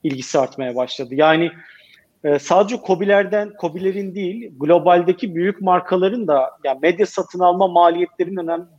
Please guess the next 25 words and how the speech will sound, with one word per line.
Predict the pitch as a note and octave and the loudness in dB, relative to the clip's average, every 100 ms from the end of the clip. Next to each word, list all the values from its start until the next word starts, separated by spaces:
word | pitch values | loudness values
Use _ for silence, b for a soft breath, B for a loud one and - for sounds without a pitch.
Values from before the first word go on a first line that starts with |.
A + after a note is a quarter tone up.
| _ _ - | _ _ -4
belli | D3+ E3 F#3 | -4 -4 -6
bir | F#3+ | 2
oranlarını | E3+ D#3 D3+ D#3+ A3 | 4 4 4 0 0
buraya | D#3+ F3 E3 | 4 6 6
aktardıklarını | E3 F3 E3 - E3 F#3 | 4 2 0 -2 -6 -6
görüyoruz. | E3 E3 E3 C#3+ - _ b b - | -4 -2 -2 -4 -10 _ b b -16
Türkiye | D3+ E3 D#3+ | -6 -2 -2
için | - D#3+ | -2 -2
de | D3 | -2
bu | A#2 | -2
geçerli. | B2+ B2 C#3 B2+ D#3+ C4 b b b - | -6 -4 -2 -2 -4 -8 b b b -2
Bir | D3+ | 2
şekilde | G3 G#3+ F#3+ F#3+ F#3 | 2 2 2 4 4
markalar | F3 F3+ F3 F3+ F3 | 6 4 2 4 2
kendi | D#3+ E3+ F3+ | 4 0 2
mecralarını | F3 E3 E3 E3+ D#3+ D#3+ E3 E3+ - b b b | 0 0 4 4 4 -2 -2 -6 -10 b b b
inşa | E3+ F3 - G3 E3+ | -6 -4 2 4 4
edip, | C#3+ A#2+ - F3+ | 2 -2 -16 -14
e, | F3+ D3+ | -10 -2
medya | E3+ F3+ F3 | 0 4 4
yatırımlarının | E3+ D3+ D#3+ D#3 D#3 E3 | 4 0 -2 2 2 0
bir | F3+ | -2
kısmını | - D3 F#3+ G#3+ | -4 -6 -2 2
buraya | F3 F3+ | 4 6
aktarıyorlar. | C3+ - - _ _ - - | 4 0 -20 _ _ -20 -20